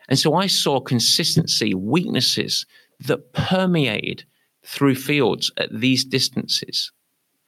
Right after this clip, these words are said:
I personally had many Ironman and half Ironman distance champions who won despite having incredibly weak performance levels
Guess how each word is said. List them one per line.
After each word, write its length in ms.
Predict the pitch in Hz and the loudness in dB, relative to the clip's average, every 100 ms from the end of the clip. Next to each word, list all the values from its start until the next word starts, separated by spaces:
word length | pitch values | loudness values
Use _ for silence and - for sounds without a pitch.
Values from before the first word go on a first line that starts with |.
| _ _ _ _ _ _ | _ _ _ _ _ _
I 120 | - | -8
personally 540 | 180 190 202 - 123 117 | -2 -2 0 0 0 0
had 280 | - 143 | 0 0
many 680 | 123 131 135 165 170 - - - - - _ | 2 2 2 2 0 -2 -6 -18 -20 -20 _
Ironman 760 | 131 156 170 147 151 165 160 160 - | 0 2 2 0 0 -2 -6 -16 -8
and 140 | 104 | -6
half 340 | 98 131 147 151 | -2 0 0 0
Ironman 500 | 139 139 131 120 117 | 0 0 0 -2 0
distance 420 | 123 - 117 - | 0 0 0 0
champions 720 | - - 147 156 - - - | -2 -2 -2 -4 -4 -4 -4
who 160 | - 127 | 2 2
won 380 | 131 147 104 98 | 4 2 0 -2
despite 640 | 135 - - - 180 165 | -2 0 -2 -2 -2 0
having 400 | 147 156 156 90 - - - _ | -2 -4 -2 -4 -8 -20 -20 _
incredibly 680 | 143 - - 202 185 156 147 | -4 -2 -2 -2 0 2 2
weak 300 | 135 143 143 | 2 0 -2
performance 580 | 131 - 143 143 - - | -6 2 2 4 2 0
levels 520 | 107 101 87 - | 0 -2 -4 -2